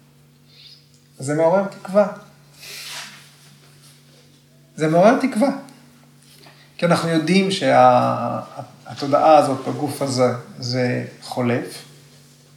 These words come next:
הגוף הזה יחלוף, התודעה, ההתארגנות הנפשית הזאת תחלוף.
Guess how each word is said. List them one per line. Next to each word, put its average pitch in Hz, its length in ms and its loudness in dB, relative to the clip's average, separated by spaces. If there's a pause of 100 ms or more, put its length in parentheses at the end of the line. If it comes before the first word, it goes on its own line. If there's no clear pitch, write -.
(360)
הגוף 147 380 -6
הזה 127 180 -4
יחלוף, 131 500 -4 (320)
התודעה, 123 600 0 (800)
ההתארגנות 127 600 -6 (360)
הנפשית 123 520 -6
הזאת 120 280 -6
תחלוף. 123 560 -8